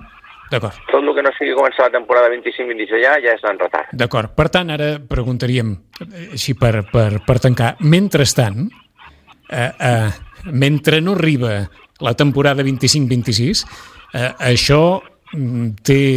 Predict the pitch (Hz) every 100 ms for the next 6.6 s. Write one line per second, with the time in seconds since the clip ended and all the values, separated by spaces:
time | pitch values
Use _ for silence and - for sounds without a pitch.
0 | 127 117 - 127 120 143 135 139 127 123
1 | 139 135 123 139 156 226 - _ - -
2 | - - - - - - - - - -
3 | - - - - - - - - - -
4 | - - _ - - 107 110 117 131 -
5 | 131 135 143 120 113 131 - 127 120 117
6 | 117 117 110 131 127